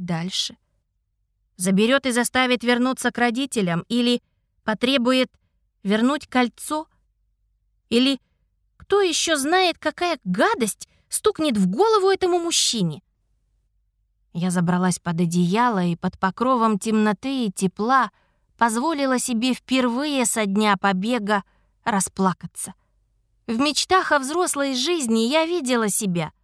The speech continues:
совсем другой. Не живущей в старом доме девушкой, намеревающейся торговать сыром. Еще днем самостоятельность мне нравилась,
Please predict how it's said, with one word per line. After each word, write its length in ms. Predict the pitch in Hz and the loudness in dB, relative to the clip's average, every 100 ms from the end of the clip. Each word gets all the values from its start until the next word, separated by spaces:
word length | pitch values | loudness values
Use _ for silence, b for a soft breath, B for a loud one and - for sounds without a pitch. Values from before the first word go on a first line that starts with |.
| _ _ _ | _ _ _
совсем 640 | - 311 - - 320 226 | -6 -4 -2 0 0 2
другой. 500 | 196 185 170 170 160 - _ _ _ _ _ _ | 2 0 -2 -6 -8 -16 _ _ _ _ _ _
Не 180 | 370 381 | 0 0
живущей 560 | 320 339 330 302 - 262 | 2 0 0 0 0 0
в 60 | |
старом 500 | - - 277 262 247 | -2 2 2 2 0
доме 300 | 233 277 254 | 0 -2 0
девушкой, 720 | 220 220 269 214 - - - - _ _ _ - | -2 0 0 0 -2 -6 -10 -12 _ _ _ -4
намеревающейся 1300 | 294 285 269 254 269 269 240 - 233 208 - 190 160 _ _ _ | 0 2 2 4 4 4 0 -2 -2 0 0 0 -4 _ _ _
торговать 560 | 277 240 233 220 214 - | 0 4 4 4 0 -2
сыром. 480 | - 240 196 147 - _ _ _ _ _ _ | -4 -2 -2 -4 -10 _ _ _ _ _ _
Еще 460 | 269 269 - 277 254 | -2 0 0 0 0
днем 500 | 240 285 277 196 - _ _ | 0 2 2 2 -2 _ _
самостоятельность 1120 | - 320 277 262 269 254 269 262 269 254 240 - | -6 0 0 0 0 2 0 0 0 0 -2 0
мне 260 | 247 240 | 2 4
нравилась, 720 | 226 202 202 226 196 170 - | 4 2 2 0 -4 -6 -12